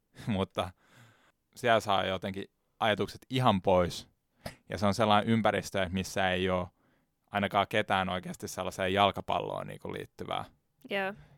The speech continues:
Speaker 1: Ja kyllä mä niistä asioista mielestäni ihan tarpeeksi niinku sain kuitenkin puhuttua. Ja sit mä en oikein tiedä, et, et kenelle muulle mä nyt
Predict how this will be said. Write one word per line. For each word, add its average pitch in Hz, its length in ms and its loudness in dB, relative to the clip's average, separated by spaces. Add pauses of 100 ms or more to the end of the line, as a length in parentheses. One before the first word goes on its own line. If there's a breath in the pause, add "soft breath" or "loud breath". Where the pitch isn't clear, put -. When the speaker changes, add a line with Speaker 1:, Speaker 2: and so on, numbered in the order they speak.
(100)
Speaker 1:
Ja 95 240 0 (720)
kyllä 117 220 0
mä 135 120 2
niistä 147 280 2
asioista 113 440 6 (280)
mielestäni 101 600 2
ihan 98 220 -4
tarpeeksi 95 580 2
niinku 92 160 -4
sain 90 260 -4
kuitenkin 90 420 -4
puhuttua. 87 600 -4
Ja 90 140 4 (1000)
sit - 260 -4
mä 101 160 6
en 98 60 2
oikein 98 320 2
tiedä, 95 320 2
et, 90 100 -2
et - 140 -10
kenelle 101 340 4
muulle 98 340 4
mä 90 140 -2
nyt 90 160 -4